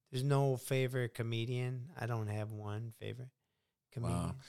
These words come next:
Speaker 2: It's hard to say, huh?
Speaker 1: Yeah.
Speaker 2: Especially when you're in the mix with
Speaker 1: Yeah.
Speaker 2: them. Like,
Speaker 1: Yeah.
Speaker 2: literally,
Speaker 1: Yeah,
Speaker 2: you're,
Speaker 1: yeah.
Speaker 2: you're passing them, you
Speaker 1: Yeah.
Speaker 2: know, in the hallway or whatever.
Speaker 1: Yeah.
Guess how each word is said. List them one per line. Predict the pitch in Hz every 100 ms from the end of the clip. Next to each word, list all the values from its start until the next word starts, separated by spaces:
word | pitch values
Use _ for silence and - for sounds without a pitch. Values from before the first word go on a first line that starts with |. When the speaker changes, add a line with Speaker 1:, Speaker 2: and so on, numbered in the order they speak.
| - -
Speaker 2:
It's | 101 -
hard | 113 120 98
to |
say, | - 92 82 85
huh? | 92 87
Speaker 1:
Yeah. | 123 120
Speaker 2:
Especially | 110 107 120 - 123
when | 110 110
you're | 104 101
in | 98
the | 85
mix | 82 92 101 - 87
with | 71
Speaker 1:
Yeah. | 117 107 95
Speaker 2:
them. | 98 - _ 78
Like, | 85
Speaker 1:
Yeah. | 107 104 107
Speaker 2:
literally, | 90 95 95 87 82 80 123
Speaker 1:
Yeah, | 117
Speaker 2:
you're, | 107
Speaker 1:
yeah. | 101 104 104 120 _
Speaker 2:
you're | - 85 -
passing | - - 82 - - - 67 64 71 67
them, | 69 55 67 104 _
you | - 113
Speaker 1:
Yeah. | -
Speaker 2:
know, | 82 85
in | 90
the | 82 73
hallway | 95 90 95 82 78 73 73
or | 78
whatever. | 80 85 80 78 73 73
Speaker 1:
Yeah. | 117 113 110